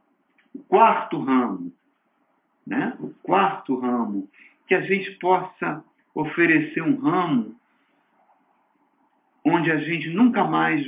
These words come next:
vai fazer injúrias, ofensas. Por que você tá falando isso, pastor?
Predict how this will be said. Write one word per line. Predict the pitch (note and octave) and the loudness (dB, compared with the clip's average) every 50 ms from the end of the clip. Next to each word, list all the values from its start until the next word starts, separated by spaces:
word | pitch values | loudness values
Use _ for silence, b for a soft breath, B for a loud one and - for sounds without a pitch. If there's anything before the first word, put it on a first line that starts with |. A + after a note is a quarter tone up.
| B2+ - | -8 -4
vai | - C#3+ D3 D3 D3 D3 - - - _ - | 0 2 4 4 4 2 -2 -4 -10 _ -6
fazer | D#3+ D#3 D3 C#3+ D3+ | -4 -4 -2 -2 -4
injúrias, | D#3+ D#3 C#3+ - - - C3 C#3+ C#3+ C3+ A#2 G#2 F#2 D#2+ - _ _ _ _ _ _ _ _ _ _ _ _ _ - | -4 -4 -4 -4 -4 -2 0 4 4 4 4 2 -2 -4 -6 _ _ _ _ _ _ _ _ _ _ _ _ _ -12
ofensas. | B2+ B2 - - - - - D#3 D3+ D3 C3+ - - - _ - - _ _ _ _ _ _ _ _ _ _ _ _ _ _ _ _ _ _ _ _ _ _ _ _ _ _ _ _ _ _ _ _ _ _ _ _ _ - | -12 -12 -10 -12 -16 -10 0 2 4 4 4 2 0 -8 _ -20 -20 _ _ _ _ _ _ _ _ _ _ _ _ _ _ _ _ _ _ _ _ _ _ _ _ _ _ _ _ _ _ _ _ _ _ _ _ _ -6
Por | C4+ B3+ | -6 -4
que | - B3+ G#3 | -2 -2 -2
você | - - | -2 -4
tá | - D#3+ D3 - | -6 -6 -4 -2
falando | D#3 D3 C#3+ C#3 C3 A#2+ B2 | 2 4 4 4 6 4 4
isso, | B2 A#2+ A#2+ - - - - - - _ _ _ _ _ _ _ _ _ - | 4 2 0 -2 -8 -12 -14 -16 -18 _ _ _ _ _ _ _ _ _ -18
pastor? | D2+ - - - - F2 E2 | -18 -18 -18 -16 -14 -14 -14